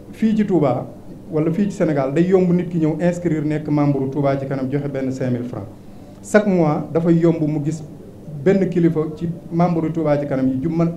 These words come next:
ku mu mën a jox mille francs. Dafa yomb fii ci Touba, mais lu mel ni Amérique, sëñ Souhaïbou Seck mais am na ay membre Touba ci kanam yoo xam ne mosu leen a teg bët.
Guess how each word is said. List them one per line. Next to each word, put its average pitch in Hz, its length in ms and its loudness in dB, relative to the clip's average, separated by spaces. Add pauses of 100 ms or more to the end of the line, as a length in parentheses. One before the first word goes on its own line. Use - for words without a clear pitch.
(120)
ku 208 80 -2
mu 196 100 0
mën 180 120 0
a 151 60 2
jox 143 140 -2
mille 151 160 2
francs. 131 280 -2 (600)
Dafa 147 160 2
yomb 196 280 6
fii 170 140 0
ci 160 60 -4
Touba, 117 280 -2 (380)
mais 170 160 4
lu 185 120 2
mel 220 180 4
ni 214 100 2
Amérique, 170 320 2 (340)
sëñ 190 180 0
Souhaïbou 180 360 2
Seck 165 260 -2
mais 147 260 2
am 165 140 0
na 185 60 -4
ay 175 120 0
membre 170 400 2
Touba 156 240 2
ci 151 80 -2
kanam 139 220 -2
yoo 147 100 2
xam 151 140 0
ne - 80 0
mosu 180 180 0
leen 160 140 4
a 139 60 4
teg 135 180 -2
bët. 110 100 -8